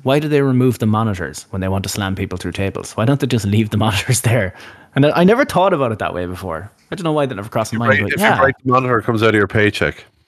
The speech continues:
Speaker 1: Ah, now you see, but not the table. They've just loads of tables lying around.
Speaker 2: Ta-,
Speaker 1: Interesting.
Speaker 2: tables, tables are cheaper than monitors, man.
Speaker 1: Uh, I just heard a story about Tony Khan, and all I can say, he treats his wrestlers like professional athletes.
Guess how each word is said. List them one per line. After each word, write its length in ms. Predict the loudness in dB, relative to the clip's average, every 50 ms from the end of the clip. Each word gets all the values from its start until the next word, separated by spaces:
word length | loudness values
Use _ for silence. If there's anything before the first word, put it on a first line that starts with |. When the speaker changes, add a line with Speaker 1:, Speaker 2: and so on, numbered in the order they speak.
| _ _ _ -10
Speaker 1:
Ah, 680 | -6 -4 -2 -2 0 2 2 2 2 2 0 0 -2 -4 -4
now 140 | -4 -4
you 100 | -4 -4
see, 180 | -4 -4 -6 -6
but 140 | -6 -6 -4
not 180 | -4 -4 -4 -4
the 60 | -4
table. 380 | -2 0 0 0 -2 -4 -8 -8 -6
They've 120 | -6 -6 -4
just 220 | -4 -6 -4 -2
loads 200 | -2 -2 -2 -2
of 60 | -4
tables 300 | -4 -4 -4 -4 -6 -8
lying 180 | -8 -8 -8 -8
around. 260 | -8 -8 -8 -10 -12 -16 -20 _ -2
Speaker 2:
Ta-, 80 | -2 -2 -2 -2 _ _ _ -8
Speaker 1:
Interesting. 400 | -6 -6 -4 -4 -6 -2 2 4
Speaker 2:
tables, 200 | 4 4 4 2
tables 320 | 2 2 4 4 4 4 4 2
are 60 | 0
cheaper 340 | 0 0 0 0 0 0 -2
than 120 | -2 0
monitors, 420 | 0 0 2 2 0 -2 -4 -4 -4
man. 160 | -6 -6 -6 -8 -16 -20 -20 -20 -20 -20 _ _ _ _ _ _ _ _ _ _ _ _ _ _ _ _ -12
Speaker 1:
Uh, 420 | -10 -8 -6 -6 -4 -4 -6 -6 -8
I 60 | -10
just 160 | -8 -8 -4 -2
heard 140 | 0 0
a 40 | 0
story 220 | -2 0 0 2 4
about 180 | 2 2 0
Tony 260 | 0 -2 0 0 0
Khan, 220 | 0 0 -2 -2 0
and 100 | 0 0
all 80 | 0
I 60 | -2 0
can 100 | -2 -2
say, 160 | 0 0 0
he 120 | 0 0
treats 240 | 0 -2 -2 -2 -2
his 140 | -4 -4 -2
wrestlers 340 | -2 -4 -4 -2 -4 -4 -2
like 160 | -4 -6 -6 -8
professional 460 | -8 -6 -6 -4 -4 -4 -4 -2 -2
athletes. 540 | -4 -4 -6 -8 -10 -10 -10 -16 -18 -18